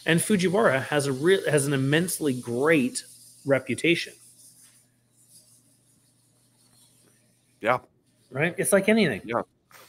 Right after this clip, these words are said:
Speaker 1: But when you're talking about, like, a two hundred dollar knife,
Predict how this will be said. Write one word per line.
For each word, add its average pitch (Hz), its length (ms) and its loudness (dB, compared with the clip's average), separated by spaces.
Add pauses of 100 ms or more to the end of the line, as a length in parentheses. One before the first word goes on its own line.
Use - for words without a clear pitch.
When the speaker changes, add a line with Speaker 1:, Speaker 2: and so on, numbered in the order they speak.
(400)
Speaker 1:
But 170 420 4 (380)
when 160 180 0
you're 190 160 6
talking 185 360 0
about, 160 240 2
like, 131 160 0
a 139 40 -6
two 175 200 -2
hundred 170 240 0
dollar 143 260 2
knife, 135 360 -2